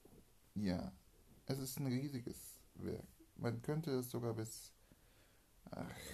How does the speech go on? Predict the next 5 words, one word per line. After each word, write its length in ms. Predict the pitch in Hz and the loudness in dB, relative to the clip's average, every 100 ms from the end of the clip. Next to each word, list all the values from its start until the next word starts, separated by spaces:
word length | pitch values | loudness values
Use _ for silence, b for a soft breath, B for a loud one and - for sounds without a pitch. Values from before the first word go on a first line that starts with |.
| B B | B B
Sauerland 520 | - 143 151 92 55 | 0 4 6 6 2
versorgen. 540 | - - - - - - | -2 -4 -2 -4 -4 -4
Aber 300 | - 139 127 | 2 4 4
wir 160 | 127 131 | 4 4
haben 360 | 131 127 127 | 4 2 0